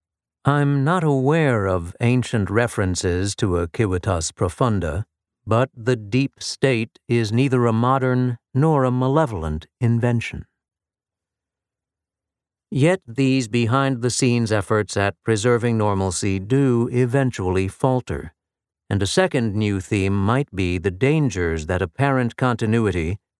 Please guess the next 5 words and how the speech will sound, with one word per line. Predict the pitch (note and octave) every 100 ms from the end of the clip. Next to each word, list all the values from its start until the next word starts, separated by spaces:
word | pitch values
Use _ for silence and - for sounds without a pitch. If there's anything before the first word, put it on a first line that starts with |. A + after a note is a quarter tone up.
| -
including | B2 - F#3+ D3 B2+
symbolic | A#2 B2 G#2+ C3+ E3+ A#2 - -
continuity, | G#2 F#2 G2 F2+ E2 D#2 D#2 D#2 - _ _ -
can | A#2 G#2
conceal. | F#2 G2 F2+ D3 A#2 D2